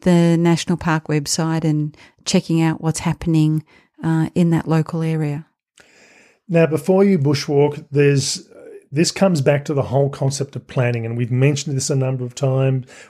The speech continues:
Speaker 2: We've done a podcast on planning, uh, and really this is a matter of reinforcing this. So if it is, in particular, if it's a, an area where you're concerned about bushfires or it's bushfire season,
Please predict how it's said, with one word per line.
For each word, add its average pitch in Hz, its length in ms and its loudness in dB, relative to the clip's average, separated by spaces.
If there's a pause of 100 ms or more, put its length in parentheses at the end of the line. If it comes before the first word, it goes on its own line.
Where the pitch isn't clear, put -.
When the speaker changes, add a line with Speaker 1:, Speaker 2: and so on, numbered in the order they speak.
Speaker 2:
We've 131 180 2
done 135 160 4
a 135 60 2
podcast 131 680 0
on 131 160 0
planning, 131 500 -2 (360)
uh, 127 320 0
and 139 220 0
really 165 240 0
this 143 180 -4
is 131 100 -2
a 127 40 -2
matter 127 180 -2
of 117 160 -6
reinforcing 131 920 0
this. 123 340 -14 (520)
So 139 640 2 (680)
if 160 180 -2
it 160 80 2
is, 185 380 0 (160)
in 170 140 2
particular, 143 640 0
if 131 120 0
it's - 180 -4
a, 131 500 -2
an 131 120 -2
area 143 320 0
where 135 120 4
you're 127 160 2
concerned 139 440 -2
about 131 320 -2
bushfires 131 600 -2
or 120 120 -4
it's 110 120 -12
bushfire 120 540 -6
season, 131 500 -2